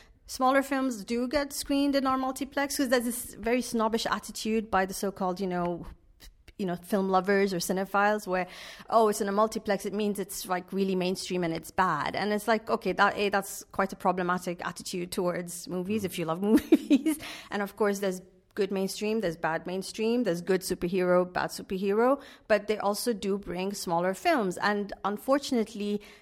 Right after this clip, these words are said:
Speaker 1: these are the films that don't get pushed by our media, so the media doesn't cover it.
Speaker 2: Yeah.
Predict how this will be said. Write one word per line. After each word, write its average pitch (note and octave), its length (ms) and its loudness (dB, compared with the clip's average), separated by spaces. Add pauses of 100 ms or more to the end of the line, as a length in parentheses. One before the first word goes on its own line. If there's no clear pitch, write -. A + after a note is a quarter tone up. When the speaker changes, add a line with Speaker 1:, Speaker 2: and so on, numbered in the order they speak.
(140)
Speaker 1:
these A#3+ 180 -2
are C4+ 40 0
the B3+ 80 -2
films A#3 300 0
that G#3 160 0
don't A3 160 2
get A3 200 -2
pushed - 340 -6
by A#3 160 4
our A3+ 100 4
media, G3 340 2
so E3 120 -6
the F3 160 -4
media A3 340 2
doesn't F3+ 280 0
cover D#3+ 260 -4
it. G3+ 320 -4
Speaker 2:
Yeah. - 20 -20